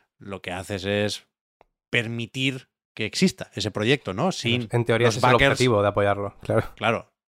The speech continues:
Speaker 1: No, que, que, que por supuesto te tienes que poder llevar a casa y quedarte para siempre. Cuidado, que el Game Pass no va de eso, el, el juego. Pero que no habrían podido negociar con Microsoft de no haber tenido este apoyo
Speaker 2: Ujú.
Speaker 1: inicial. Pero vaya,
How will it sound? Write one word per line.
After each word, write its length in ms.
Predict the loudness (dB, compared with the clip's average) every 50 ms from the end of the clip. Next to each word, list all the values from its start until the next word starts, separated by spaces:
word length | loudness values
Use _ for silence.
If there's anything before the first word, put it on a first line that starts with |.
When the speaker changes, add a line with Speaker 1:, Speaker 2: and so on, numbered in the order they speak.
| _ _
Speaker 1:
No, 280 | -12 -12 -12 -12 -12 _ _ _
que, 240 | -20 -20 -20 -18 _
que, 280 | -16 -16 -16 -16 -16 -16
que 140 | -16 -16 -14
por 160 | -12 -14 -12
supuesto 340 | -10 -8 -8 -6 -6 -6 -6
te 100 | -6 -4
tienes 240 | -2 0 0 0
que 120 | 0 -2 -2
poder 340 | 0 2 2 2 2 0 _ _ _ -12
llevar 380 | -4 0 2 4 4 4 2
a 40 | 2
casa 300 | 2 2 2 2 0 -2 -2 -10 -20 -20 _ _ _
y 120 | -12 -6
quedarte 420 | -2 0 2 4 4 2 4 2 2
para 160 | 4 4 4
siempre. 300 | 6 4 4 4 0 -4
Cuidado, 260 | -2 0 2 2 2
que 100 | 2 -2
el 80 | -4 -4
Game 160 | -4 -4 -2
Pass 280 | -2 -2 -2 -4 -6 _ _ _
no 140 | -2 0 0
va 80 | 2
de 80 | 2 0
eso, 260 | 0 0 0 0 -2 -2 -6 -20 -20 -20 -18 -12
el, 280 | -8 -6 -6 -6 -8 -8 -8
el 140 | -8 -6 -2
juego. 360 | 2 4 4 4 4 0 _ _ -20 -20 -20 -20 -20 _ _ -6
Pero 360 | -4 -2 -2 -2 -2 -6 -8
que 140 | -8 -12 -10
no 440 | -6 -4 -2 -2 0 0 0 0
habrían 440 | 0 0 0 2 2 2 2 0 -2
podido 420 | -6 -8 -8 -4 -4 -2 -2 -2 -4
negociar 540 | -4 -8 -10 -10 -10 -8 -6 -6 -6 -6
con 180 | -8 -8 -6 -2
Microsoft 680 | 0 0 0 -2 -4 -2 2 2 2 2 -2 -10 -20 _
de 440 | -20 -18 -18 -14 -6 -2 0 0 0 0
no 240 | 0 0 0 2
haber 220 | 2 2 0 -2 -2
tenido 360 | -4 -6 -6 -4 -4 -6 -6 _ -16 -20 _ _ _ _ -10
este 240 | -10 -8 -4 -2
apoyo 280 | -2 0 0 -2 0 0 -2
Speaker 2:
Ujú. 80 | -2
Speaker 1:
inicial. 260 | -2 -2 -2 -4 -6 -8 _ -20 -20 -20 -20 -18 _
Pero 140 | -6 -2 -2
vaya, 220 | -2 -2 -2 -6